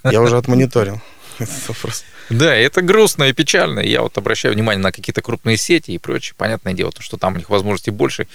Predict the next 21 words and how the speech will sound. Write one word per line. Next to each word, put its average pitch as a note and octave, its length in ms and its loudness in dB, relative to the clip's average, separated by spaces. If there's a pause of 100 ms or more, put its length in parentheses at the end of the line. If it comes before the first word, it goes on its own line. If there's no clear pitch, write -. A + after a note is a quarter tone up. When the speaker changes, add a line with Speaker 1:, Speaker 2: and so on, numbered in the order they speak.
(160)
Speaker 2:
Не A#2 140 2
планируете D#3+ 540 2
как-то - 260 -4
продавать G2 420 -2
кофе - 200 -6
на G2 80 -4
своей G2+ 220 2
заправочной F#2 460 -2
станции? B2 340 0
Speaker 1:
Планируем. F#2 240 -6
Я G#2+ 140 -4
уже A2 160 -2
подумал A2+ 460 2
об F#2+ 160 -4
этом. F#2+ 260 -10
Это G2 160 -10
легко G#2 280 -4
реализуемо, F#2+ 560 -6
мы F#2 80 -10
это F#2+ 120 -16
сделаем. E2+ 320 -14